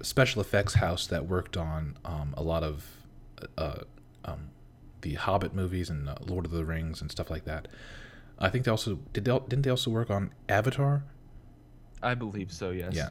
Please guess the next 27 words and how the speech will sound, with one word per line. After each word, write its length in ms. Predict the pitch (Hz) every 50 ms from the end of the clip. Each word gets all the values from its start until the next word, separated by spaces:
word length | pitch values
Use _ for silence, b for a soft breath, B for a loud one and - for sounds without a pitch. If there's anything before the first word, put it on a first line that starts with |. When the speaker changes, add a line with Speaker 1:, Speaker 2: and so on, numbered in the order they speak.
| - - -
Speaker 1:
So, 340 | - - 131 113 101 - - - -
gi-, 120 | - - - 127
giant, 380 | - - 139 143 160 147 123 - -
you 120 | 143 131 120
know, 80 | - -
everyone 280 | - 143 131 104 90 78
knows 120 | 76 -
who 80 | - -
Weta 240 | 71 73 69 - -
is. 220 | - - - - B B B B B -
Um, 240 | 87 85 82 82 76
so 200 | - - 120 95
he 120 | 95 131
said 160 | 131 - 120
that 220 | 117 110 101 - - - - -
it 60 | 101
was 100 | 98 95
a 40 | -
common 280 | - - 120 117 110
misconception 760 | 107 104 - - 87 - - 120 110 - - - 82 80 78
because 340 | 67 82 80 - 95 82 78
Weta 240 | 82 85 90 90 87
was 160 | 82 80 78
involved, 380 | 78 76 78 85 90 85 78 82
and 100 | 78 78
that 220 | 85 - - -
they 160 | - 98 87